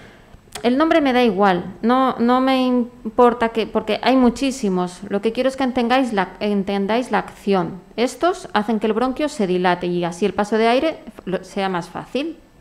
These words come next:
Hay otros inhaladores que en su, en su composición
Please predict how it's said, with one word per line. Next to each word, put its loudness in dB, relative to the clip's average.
Hay 6
otros 4
inhaladores 4
que 6
en 6
su, -2
en 4
su 0
composición 0